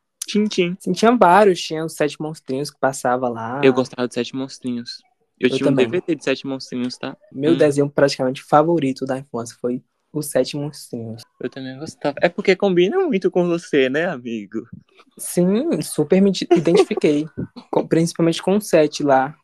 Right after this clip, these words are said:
Speaker 2: Não, o cinco, né, que é o babão.
Speaker 1: Sabe aquele do narizão? Eu não lembro
Speaker 2: Sim.
Speaker 1: o número que era. Acho que ele era o cinco, era o, o, o quatro. Eu me identifico muito com ele. O narizão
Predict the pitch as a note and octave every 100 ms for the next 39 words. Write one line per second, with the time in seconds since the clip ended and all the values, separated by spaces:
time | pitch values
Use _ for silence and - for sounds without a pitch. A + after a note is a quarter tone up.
0 | - - D3+ F3 - - F#3 G#3 F3+ F3+
1 | - D#3 D3 C#3 C3+ C#3+ F#3 A3 D4 _
2 | _ _ G#3 - _ _ _ _ - E3+
3 | F3+ F3+ F3+ E3 D#3+ D3 C#3 C3 E3 F3+
4 | F3 F#4 _ _ _ _ _ - C#4 _
5 | E3+ E3+ F#3 F#3+ G3 G3 G3 E3+ E3+ F#3
6 | F3 - F3 F#3 E3+ E3 A3 _ - D#3+
7 | F#3+ F#3 G3 - C#4+ B3+ D#3+ D#3 D3+ C#3+
8 | - D3+ - C3 C3 - - - E3 D#3+
9 | D#3+ D#3+ - D#3+ - G3+ G4 B3+ B3 G#3+
10 | E3+ D#3 - _ - G#3+ E3 D3 D3+ C#3+
11 | C3+ C3